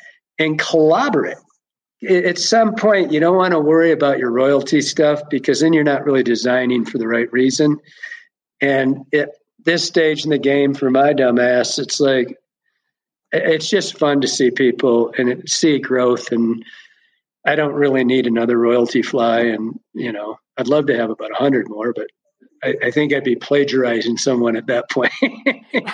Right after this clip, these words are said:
So it's gonna, I'm just gonna set out all these kind of ideas and see, show 'em where mine is and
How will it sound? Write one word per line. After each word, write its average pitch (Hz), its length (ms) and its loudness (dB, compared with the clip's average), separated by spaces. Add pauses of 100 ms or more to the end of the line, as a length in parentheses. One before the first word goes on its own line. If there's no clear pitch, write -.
(240)
So 185 480 2
it's - 160 -2
gonna, 208 300 2 (340)
I'm 208 120 0
just 392 200 2
gonna 262 160 2
set 202 280 2
out 190 200 4
all 180 160 4
these 160 440 0 (240)
kind 165 220 0
of 156 100 4
ideas 135 680 0
and 120 100 -2
see, 139 520 2 (340)
show 175 300 2
'em 160 80 0
where 151 160 2
mine 143 360 2
is 165 460 2 (840)
and 123 600 0